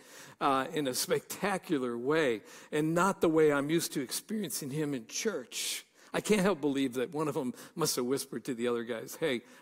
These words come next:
I know he's up to something, but I don't know what it is, huh?" And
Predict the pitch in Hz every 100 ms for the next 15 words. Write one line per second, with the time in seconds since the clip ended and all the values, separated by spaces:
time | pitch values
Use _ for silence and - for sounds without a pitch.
0 | - 127 139 170 185 160 175 156 - 123
1 | - - 160 208 - 110 95 - 104 240
2 | 160 165 156 170 175 202 220 160 - -
3 | 156 240 - _ _ _ - - - 180
4 | 175 160